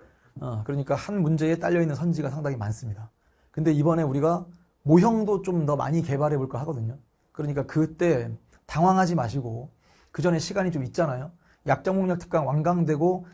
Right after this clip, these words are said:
기선제압 개강전까지 한 달 남짓의 시간이 있기 때문에 약정공략 특강 안 들은 친구들은 반드시, 혹시라도 여러분이, 어, 선생님이 지금 이 자리를 빌어서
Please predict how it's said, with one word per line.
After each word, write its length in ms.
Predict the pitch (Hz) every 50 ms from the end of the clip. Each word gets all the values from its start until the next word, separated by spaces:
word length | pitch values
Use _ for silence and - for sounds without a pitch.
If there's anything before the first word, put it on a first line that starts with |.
| _
기선제압 420 | - 135 147 196 185 175 175 165 170
개강전까지 560 | - 147 147 160 165 156 151 139 143 139 139
한 200 | - - 208 208
달 140 | 202 196 170
남짓의 440 | 127 127 147 143 139 143 156 143 -
시간이 280 | - 170 175 165 147 131
있기 180 | 123 143 -
때문에 400 | - 131 127 139 147 127 117 113 - - - - - _ -
약정공략 480 | 135 135 - - 190 196 196 185 175 180
특강 260 | - - 180 156 123
안 140 | 135 151 151
들은 160 | 175 175 170
친구들은 420 | 170 165 160 147 143 156 156 143
반드시, 360 | - 127 135 131 110 117 110 - _ _ _ _ _ _ _ -
혹시라도 720 | 214 - - 285 254 226 196 165 151 135 120 - - - _
여러분이, 600 | 143 151 180 180 170 160 160 160 143 120 107 104 117 - _ _ _ _ _ _ _ _
어, 120 | 143 127
선생님이 360 | 135 208 214 233 226 220 208
지금 160 | 156 170 156
이 80 | 147 147
자리를 280 | 135 143 143 170 170 123
빌어서 500 | 139 131 127 117 139 135 120 113 113